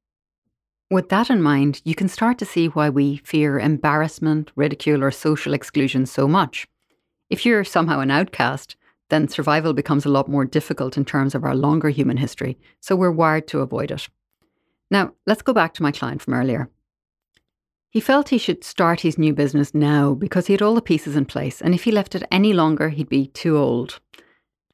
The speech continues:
However, as we talked, we also found that he had worries about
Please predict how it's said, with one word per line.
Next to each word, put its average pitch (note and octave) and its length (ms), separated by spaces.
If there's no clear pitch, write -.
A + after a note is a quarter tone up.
However, F3 460
as D#3+ 160
we F#3+ 100
talked, G#3 420
we E3+ 120
also F3+ 200
found D#3+ 260
that D3+ 120
he G3 140
had A3+ 100
worries F3 300
about C#3+ 220